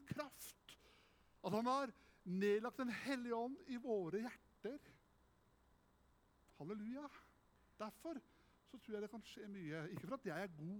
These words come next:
hva jeg kan få til, men han som har tatt bolig i meg. Så la oss ikke begrense Gud. Jeg lurer på hva naboene tenkte når denne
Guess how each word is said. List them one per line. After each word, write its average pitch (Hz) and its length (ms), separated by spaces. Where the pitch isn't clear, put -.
hva 208 100
jeg 143 160
kan 165 140
få 196 160
til, 247 160
men 175 100
han 208 300
som 156 140
har 170 100
tatt - 160
bolig 165 500
i 185 240
meg. 220 400
Så 240 120
la 185 240
oss 202 140
ikke 247 260
begrense 160 640
Gud. 302 320
Jeg 170 80
lurer 220 240
på 226 80
hva 233 160
naboene 208 480
tenkte 214 720
når 226 140
denne 233 180